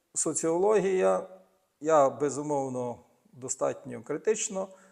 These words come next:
ставлюся до соціологічних опитувань під час війни. Там є певні нюанси, але такі знакові питання, вони дають орієнтири. Це абсолютно зрозуміло. Бо реальну оцінку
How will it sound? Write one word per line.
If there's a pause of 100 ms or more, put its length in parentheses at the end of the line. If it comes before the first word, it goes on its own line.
(160)
ставлюся
до
соціологічних
опитувань
під
час
війни.
Там (480)
є
певні
нюанси,
але
такі
знакові
питання,
вони
дають
орієнтири. (120)
Це
абсолютно
зрозуміло. (440)
Бо
реальну
оцінку